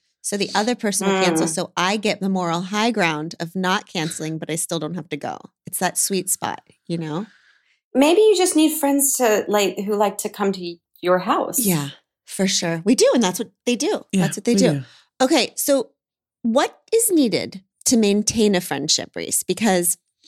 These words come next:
Speaker 1: I used to think you just find someone you love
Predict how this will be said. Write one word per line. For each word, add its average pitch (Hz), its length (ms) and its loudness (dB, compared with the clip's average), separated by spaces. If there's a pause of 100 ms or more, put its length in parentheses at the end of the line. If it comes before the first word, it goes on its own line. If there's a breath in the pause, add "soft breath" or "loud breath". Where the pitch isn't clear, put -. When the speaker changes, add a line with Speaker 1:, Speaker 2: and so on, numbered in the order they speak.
(880 soft breath)
Speaker 1:
I 233 100 6
used 277 240 4
to 277 60 -2
think 233 260 0
you 202 80 -2
just 185 220 -4
find 208 260 2
someone 233 260 2
you 214 120 0
love 170 580 -2